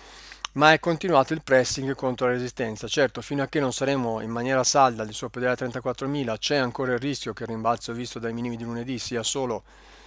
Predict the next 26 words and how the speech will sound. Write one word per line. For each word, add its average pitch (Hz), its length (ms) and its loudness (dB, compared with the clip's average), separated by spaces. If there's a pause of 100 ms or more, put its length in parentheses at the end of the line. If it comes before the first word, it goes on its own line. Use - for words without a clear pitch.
(540)
una 156 440 2
correzione 139 460 -2
temporanea. 117 640 4
Del 117 100 -4
resto 123 320 0
sappiamo 120 460 -2
bene 123 300 -2
che 113 140 -8
fino 131 280 -4
a 113 100 -4
che - 140 -4
il 135 320 0
ritracciamento 120 580 -4
si 127 120 -6
limita 123 300 -2
al 104 60 -4
cinquanta 123 500 -2
sessantuno 117 520 -6
otto 117 160 -8
per 107 160 -10
cento 113 400 -6
va 127 180 2
inteso 117 520 -4
come 110 460 -8
movimento 113 460 -8
correttivo, 113 680 -8